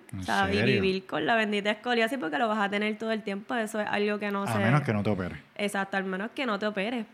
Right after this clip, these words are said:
Speaker 2: pero yo no me quería operar, o sea, eso era un montón de meses ahí, así,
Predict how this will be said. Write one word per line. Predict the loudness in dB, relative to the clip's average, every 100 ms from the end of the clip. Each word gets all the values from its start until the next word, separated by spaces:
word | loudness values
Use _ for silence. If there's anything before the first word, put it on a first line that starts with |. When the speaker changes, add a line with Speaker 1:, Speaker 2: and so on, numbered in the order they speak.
| _
Speaker 2:
pero | 2 2
yo | 0 -2
no | -2
me | 0
quería | 0 0
operar, | 0 0 0 0
o | 0
sea, | 2 2 2
eso | 2
era | 2 4 4 4
un | 0
montón | -4 -2 -2
de | 0
meses | 0 -2 -4 -6
ahí, | -4 -4 -8 -12 -12 -14 -16 -12
así, | -12 -12 -12 -12